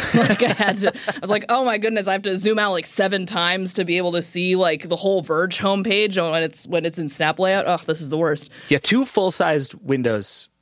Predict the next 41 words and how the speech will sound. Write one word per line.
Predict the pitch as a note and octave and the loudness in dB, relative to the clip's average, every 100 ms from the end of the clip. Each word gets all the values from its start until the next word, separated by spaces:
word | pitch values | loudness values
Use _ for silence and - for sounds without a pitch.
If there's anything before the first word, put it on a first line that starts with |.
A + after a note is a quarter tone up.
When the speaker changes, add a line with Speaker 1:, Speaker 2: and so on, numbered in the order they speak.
| - | 0
Speaker 2:
or | A#2+ A2+ | 2 2
very | - B2 A2+ | 0 0 2
close | - A#2+ - | 0 -2 0
to | A#2 | -2
it | G2 | -2
sounds | - A2 G2+ | 0 -2 -2
pretty | - - A#2+ G#2 | -8 -6 -4 -4
nice. | G2 F#2 - - | -4 -4 0 0
Like, | A#2+ | 4
I, | B2 D#3 | 4 4
I | C#3 | 4
always | E3 F3 | 2 0
think | F3 D3 | -2 -2
about, | B2+ | 0
I've | B2+ | 0
been | A3 A#3 | 0 -2
using | F#3 D#3 | -2 -2
a | |
thirteen-inch | D3+ C#3+ C#3+ B2+ B2 | -2 -2 -2 -2 -2
laptop | A2+ A#2 G2+ _ - | -4 -4 -8 _ -6
basically | - C3 C3+ - A2+ | 0 0 0 -2 -4
exclusively | - - A#2+ A#2 A2+ | -4 -4 -2 -2 -2
for | G2 G#2 - | -2 -2 -2
many | A2+ A2+ A2 | 0 2 0
years. | G#2+ G#2+ A#2+ | 2 0 0
I've | G#2+ | -2
kind | B2+ | -4
of | A2+ | -2
forgotten | A#2 G2+ G#2 A#2 | -2 -2 -4 -2
what | A2+ | -2
it's | A#2+ | -2
like | A#2+ A2+ | -4 -4
to | |
have | A#2+ B2 | -6 -6
a | |
fifteen-inch. | A#2+ C3 - C#3+ D3 - - - - | -6 -4 -2 0 -2 -4 -10 -18 -2
But | C#3+ | 2
then | D#3+ | 4
I | E3+ | 2
sit | D3+ F#3+ | 2 2
down | D#3 D#3 D3+ | 2 0 -2